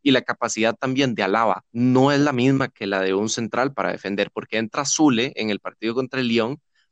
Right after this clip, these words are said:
y si bien se ve superado por velocidad, a punta de barridas, sale adelante, recupera las pelotas que tiene que recuperar,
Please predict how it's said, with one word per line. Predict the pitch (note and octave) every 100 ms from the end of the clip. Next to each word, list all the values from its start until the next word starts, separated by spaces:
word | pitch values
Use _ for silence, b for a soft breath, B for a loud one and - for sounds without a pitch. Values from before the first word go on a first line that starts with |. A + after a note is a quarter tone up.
| _ -
y | C#3
si | B2+
bien | C3 D3+
se | D#3+
ve | D#3
superado | D#3+ D#3+ E3 E3+ D#3
por | A#2+ G#2
velocidad, | G#2 G2+ G2 G2+ A#2+ C#3 _ _ _ -
a | A2+
punta | B2+ B2+ D3
de | C#3+
barridas, | C#3 B2 B2+ C3+ B2+ C#3+ - - _
sale | A2 C3+
adelante, | C#3 A2 D3+ C#3 -
recupera | G#2+ G#2+ A2 - C3
las | D3+ D3
pelotas | D3+ D#3+ A#2+ -
que | -
tiene | G#2+ B2
que |
recuperar, | C#3 C3+ C#3+ C#3+ D3